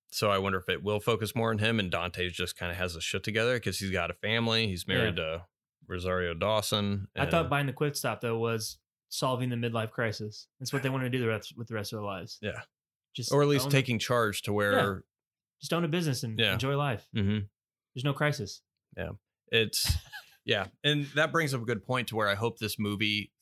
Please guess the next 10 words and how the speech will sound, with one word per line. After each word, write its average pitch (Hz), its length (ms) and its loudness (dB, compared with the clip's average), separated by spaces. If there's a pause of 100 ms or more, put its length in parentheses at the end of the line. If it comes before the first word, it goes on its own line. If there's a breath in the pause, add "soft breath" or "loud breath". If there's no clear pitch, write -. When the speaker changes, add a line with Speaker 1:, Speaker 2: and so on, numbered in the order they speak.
Speaker 1:
feels 120 260 0
like 139 200 -2
a 135 40 -14
completion. 147 640 -2 (480)
Speaker 2:
Yeah. 107 220 -2 (720)
Speaker 1:
Um, 95 500 0
or 104 100 -2
presents 107 540 -2
something 123 400 0
that 101 220 2